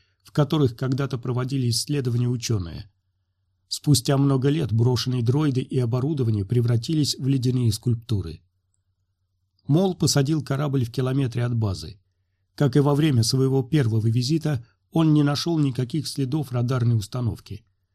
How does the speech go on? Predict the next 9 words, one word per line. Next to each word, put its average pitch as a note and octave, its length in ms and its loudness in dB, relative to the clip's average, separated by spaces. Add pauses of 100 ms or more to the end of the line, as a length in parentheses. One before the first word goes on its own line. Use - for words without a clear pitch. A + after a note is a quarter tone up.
(460)
Он E3+ 220 2
видел, C#3+ 340 2
как A#2+ 300 -4
корабль C3+ 420 0
Бруита D3+ 680 0
словно C#3+ 420 0
свалился C3+ 560 -2
с - 100 -10
небес, C#3 400 -2